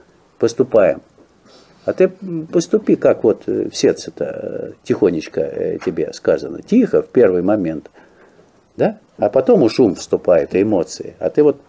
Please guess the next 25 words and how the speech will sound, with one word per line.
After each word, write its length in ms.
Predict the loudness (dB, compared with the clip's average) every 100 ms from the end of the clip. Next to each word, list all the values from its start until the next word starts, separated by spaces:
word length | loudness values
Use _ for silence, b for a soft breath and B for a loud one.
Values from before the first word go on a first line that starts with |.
| -2
послушай, 480 | -2 2 0 -2
что 160 | -2 -2
внутри-то. 500 | 0 -4 -4 -6 -10 -20 b b -8
Уж 120 | -4
третий 340 | 2 2 4
раз-то, 340 | 4 4 2 0
ну 140 | 0
куда 320 | 2 2 2
ж 60 | 2
дальше-то? 460 | 2 0 0 -16 -20 _ _ _
Причем 220 | -6 -2 -2
ситуация 420 | 2 2 2 -2
достаточно 540 | 0 0 0 -2 -4
такая 420 | -4 -2 2 0 0 _ _
тривиальная, 680 | -2 2 6 6 4 2 -6 -10 _ _ _ _ _ _ _ _ _ b b b b b b b b b _ -20 -20 -20 -20
которая 320 | -8 0 0
бьет 380 | 0 2 2 4
в 40 |
одно 240 | 2 4 2
и 40 |
то 180 | 2 2
же 120 | 0
место. 400 | -2 -4 -4 -10 -20 _ _ _ _ _ _ _ _ -20 B B B B B -20 -18 -4
Измени 420 | 0 6 6 6
решение-то. 600 | 6 2 2 0 -2 -14